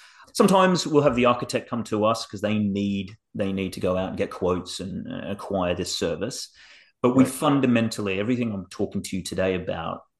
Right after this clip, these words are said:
Speaker 1: it's the client, it's the end owner operator who benefits.
Speaker 2: Mm-hmm.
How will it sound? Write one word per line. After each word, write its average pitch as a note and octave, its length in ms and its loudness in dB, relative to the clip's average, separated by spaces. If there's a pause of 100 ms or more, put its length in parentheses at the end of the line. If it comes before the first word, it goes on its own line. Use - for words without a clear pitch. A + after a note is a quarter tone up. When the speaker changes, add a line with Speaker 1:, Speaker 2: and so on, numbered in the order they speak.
(180)
Speaker 1:
it's - 220 -6
the - 80 -4
client, F#2+ 640 0
it's - 140 -12
the - 220 -6 (120)
end G#2+ 480 0 (100)
owner A2 300 4
operator G#2 640 -2 (360)
who G#2+ 100 0
benefits. - 480 -8
Speaker 2:
Mm-hmm. F#2 160 -8